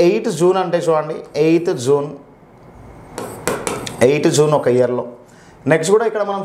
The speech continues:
check చేసుకున్నట్లయితే ఈ సిరి బర్త్‌డే అయితేనేమో మనకి ఏం చెప్పాడంటే సిక్స్త్ డిసెంబర్ అని చెప్పాడు, సిక్స్త్ డిసెంబర్ అని చెప్పాడు. మరి ఇట్లాంటి క్వశ్చన్స్ని solve చేయడానికి మనకి month codes help తీసుకొని ఈజీగా మనం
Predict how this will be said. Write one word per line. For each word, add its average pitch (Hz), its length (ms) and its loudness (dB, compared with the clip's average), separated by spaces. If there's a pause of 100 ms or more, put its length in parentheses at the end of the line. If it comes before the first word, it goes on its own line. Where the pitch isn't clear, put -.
check 165 180 -6
చేసుకున్నట్లయితే 165 640 -2 (800)
ఈ - 20 4 (640)
సిరి 190 220 4 (100)
బర్త్‌డే 208 380 0
అయితేనేమో 180 500 -4
మనకి 175 260 -2
ఏం 156 140 -4
చెప్పాడంటే 147 560 0
సిక్స్త్ - 360 -4
డిసెంబర్ 147 340 0
అని 151 100 -8
చెప్పాడు, - 360 0
సిక్స్త్ 156 240 -2 (140)
డిసెంబర్ 127 360 -2
అని - 120 -8
చెప్పాడు. - 320 -6 (520)
మరి 160 160 4
ఇట్లాంటి 240 340 2
క్వశ్చన్స్ని 214 440 0
solve 170 200 2
చేయడానికి 165 400 0
మనకి 165 180 -4 (120)
month 160 280 -2
codes 214 260 0
help 160 220 -2
తీసుకొని 165 360 0
ఈజీగా 143 300 0
మనం 139 120 -2